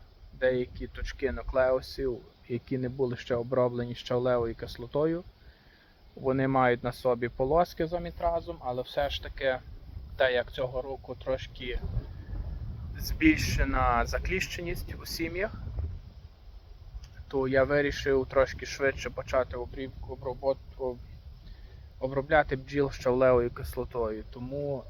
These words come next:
е, зразу зараз покажу і розкажу. Буваю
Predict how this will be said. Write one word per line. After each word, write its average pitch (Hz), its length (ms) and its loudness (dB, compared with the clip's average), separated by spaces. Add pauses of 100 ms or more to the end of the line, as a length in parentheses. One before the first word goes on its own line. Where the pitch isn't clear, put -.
(100)
е, 117 320 -2 (560)
зразу 131 480 2
зараз 117 300 0
покажу 170 560 4 (880)
і 127 80 -8
розкажу. - 540 -10 (3250)
Буваю 147 560 10